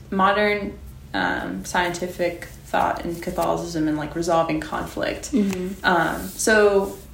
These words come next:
Speaker 1: the goal is to basically spread the Catholic truth, um, in a more secular environment.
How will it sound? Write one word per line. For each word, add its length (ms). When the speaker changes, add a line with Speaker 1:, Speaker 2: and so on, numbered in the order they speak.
Speaker 1:
the 120
goal 260
is 300
to 480
basically 440
spread 380
the 60
Catholic 440
truth, 480
um, 600
in 380
a 80
more 220
secular 400
environment. 640